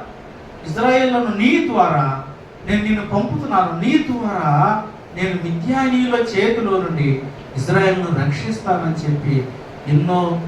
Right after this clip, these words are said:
సూచనలు అక్కడ దేవుడు చేశాడు. దేవుడికే పరీక్ష పెట్టాడు అక్కడ. "అయ్యా, ఒకవేళ ఇదిగో ఇలా చేయ, అలా చేయ" అని అద్భుతాలు చేయమని చెప్పాడు. ఎందుకంటే వాటిని చూసి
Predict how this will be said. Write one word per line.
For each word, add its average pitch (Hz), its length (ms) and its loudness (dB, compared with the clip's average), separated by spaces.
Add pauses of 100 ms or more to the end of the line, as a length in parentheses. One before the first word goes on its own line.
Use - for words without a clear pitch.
(320)
సూచనలు 226 380 2
అక్కడ 165 260 -2 (520)
దేవుడు 170 220 2
చేశాడు. 123 600 -2 (1600)
దేవుడికే 220 380 4
పరీక్ష 208 400 2
పెట్టాడు 196 300 0
అక్కడ. 131 300 2 (520)
"అయ్యా, 160 300 4 (280)
ఒకవేళ 160 500 2 (220)
ఇదిగో 151 200 2
ఇలా 170 120 4
చేయ, 156 460 2
అలా 170 240 0
చేయ" 160 260 0
అని 143 80 2
అద్భుతాలు 226 540 0
చేయమని 202 440 -2
చెప్పాడు. 127 560 -2 (1400)
ఎందుకంటే 147 540 2
వాటిని 160 480 4
చూసి 143 440 0